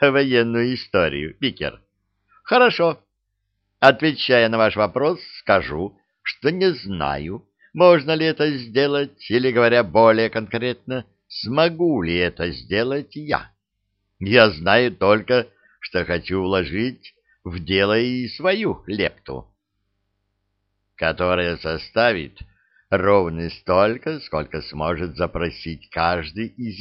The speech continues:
них, и наверняка больше того, что они заслуживают. Дворецкий потянулся и зевнул. «А сейчас всё же нет ли чего-нибудь ещё?»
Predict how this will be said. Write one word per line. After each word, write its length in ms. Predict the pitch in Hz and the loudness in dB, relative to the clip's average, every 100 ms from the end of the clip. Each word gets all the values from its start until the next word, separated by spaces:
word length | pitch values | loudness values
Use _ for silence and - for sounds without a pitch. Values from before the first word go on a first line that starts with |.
| 131 | -10
них, 440 | 147 156 - - _ _ _ _ _ _ | -8 -8 -10 -20 _ _ _ _ _ _
и 140 | 131 151 | -4 0
наверняка 880 | 147 120 107 90 87 85 - 85 73 | 2 2 2 0 -4 -4 0 0 0
больше 640 | 82 104 87 65 - 71 | 2 2 2 -4 -8 -8
того, 560 | 69 73 120 143 143 _ _ _ _ _ _ | -8 -2 0 0 -2 _ _ _ _ _ _
что 340 | - - 110 | -20 -4 2
они 440 | 117 95 92 104 - | 2 0 -4 -8 -10
заслуживают. 920 | 80 101 87 67 71 65 65 58 58 - _ _ _ _ _ _ _ _ _ - | -4 -4 -4 -10 -10 -10 -10 -12 -14 -20 _ _ _ _ _ _ _ _ _ 0
Дворецкий 640 | 113 180 190 - - 101 | 4 4 4 0 -6 -6
потянулся 800 | - 87 92 110 156 165 - 139 | -4 -4 -2 -2 -2 -4 -4 -4
и 140 | 123 | -4
зевнул. 600 | 85 98 80 76 71 65 _ _ _ _ _ _ _ _ - | -4 -4 -4 -6 -8 -14 _ _ _ _ _ _ _ _ -2
«А 360 | 110 120 120 | 2 2 0
сейчас 680 | 107 135 135 104 87 82 76 - | -4 -8 -10 -6 -2 -2 -2 -10
всё 380 | - - 90 85 | -14 -4 -2 -2
же 400 | 80 92 95 104 | -4 -6 -6 -8
нет 360 | 120 175 220 - | -6 -2 -2 -2
ли 540 | 180 170 160 156 139 | -4 -2 -2 -4 -8
чего-нибудь 800 | - 107 113 131 127 120 123 123 | -6 -4 -2 -4 -4 -4 -4 -6
ещё?» 720 | 123 123 117 - - 62 55 | -8 -8 -8 -12 -8 -6 -6